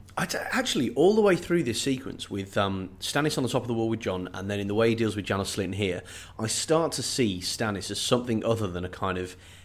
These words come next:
henpecked, sweaty-browed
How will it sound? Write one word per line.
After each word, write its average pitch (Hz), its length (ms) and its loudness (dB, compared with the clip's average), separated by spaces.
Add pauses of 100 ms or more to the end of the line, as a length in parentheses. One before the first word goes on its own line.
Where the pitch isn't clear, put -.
(100)
henpecked, - 1040 -2 (680)
sweaty-browed 95 960 2